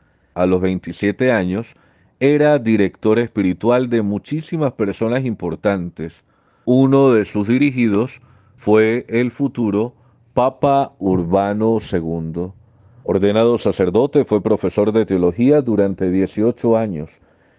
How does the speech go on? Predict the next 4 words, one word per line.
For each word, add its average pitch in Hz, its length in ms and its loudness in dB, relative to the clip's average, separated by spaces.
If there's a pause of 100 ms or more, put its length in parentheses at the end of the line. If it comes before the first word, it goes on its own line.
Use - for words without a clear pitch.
(100)
canciller 98 840 0
del 95 380 -2
señor 90 420 0
arzobispo. 92 960 -2